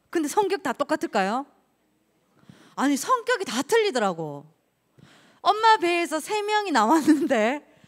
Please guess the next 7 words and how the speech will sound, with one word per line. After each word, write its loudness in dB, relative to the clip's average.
일란성인데 2
다 4
틀려요. 0
가면 4
니하고 8
니하고 4
똑같나? 4